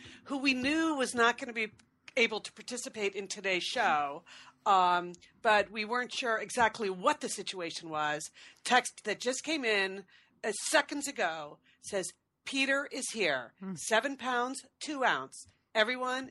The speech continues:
Speaker 1: is
Speaker 2: Mm-hmm.
Speaker 1: A-okay."
Speaker 2: Mm-hmm.
Speaker 1: So for those of you following along at home, Julie's son, Nick, and his wife, Vera, had a baby due,
Speaker 2: Mm-hmm.
Speaker 1: their third child, and Peter was born this morning.
Speaker 2: That's so
Speaker 1: So
Speaker 2: exciting.
Speaker 1: that is super exciting.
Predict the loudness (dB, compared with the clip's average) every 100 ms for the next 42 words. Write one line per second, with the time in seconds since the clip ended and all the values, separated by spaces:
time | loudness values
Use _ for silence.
0 | -12 -12 -10 -4 0 0 -2 -8 -14 -14
1 | -16 -20 -10 0 2 2 -2 _ -14 -6
2 | -2 -2 -2 -2 4 4 4 -2 0 0
3 | 0 -2 0 2 0 -2 -12 -20 _ -8
4 | 0 2 2 2 4 4 4 2 4 4
5 | 0 -6 -6 -4 -4 -4 2 2 2 -2
6 | 2 2 0 -2 -6 0 2 4 4 4
7 | 4 4 4 2 -2 -10 -14 -10 2 4
8 | 4 4 2 0 0 2 0 -2 -6 _
9 | _ _ -8 2 4 4 2 2 2 2
10 | 0 -2 0 0 2 4 4 2 8 8
11 | 8 2 6 8 10 8 6 4 -2 0
12 | 0 2 -2 -2 -4 -6 -2 0 0 -2
13 | -4 -2 -4 -6